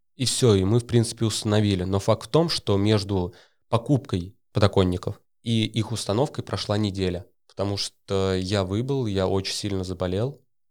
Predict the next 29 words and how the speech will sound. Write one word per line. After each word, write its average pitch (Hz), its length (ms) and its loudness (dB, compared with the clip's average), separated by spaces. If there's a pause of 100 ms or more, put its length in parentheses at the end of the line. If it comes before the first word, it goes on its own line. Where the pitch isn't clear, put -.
(140)
Хочу - 280 -6
предупредить 101 560 -4
всех, 107 520 -2
кто 92 420 -2
будет 95 460 -8
так 98 200 -2
же, 90 100 -4
как - 220 -6
и 101 60 -2
я, 92 340 0 (300)
своими 98 400 4
руками 98 340 4
что-то 98 320 0
делать. 131 420 0 (320)
<laughs> 147 500 2 (320)
Ребят, 110 280 4
берегите 107 640 0
своё 104 400 4
здоровье 104 580 4
и 101 540 0
не 104 160 4
думайте, 127 480 2
что, 90 680 -2
вот 107 160 2
я 160 120 6
подумал 120 400 2
так: - 360 0 (140)
"Да 113 100 2
ладно, 107 420 2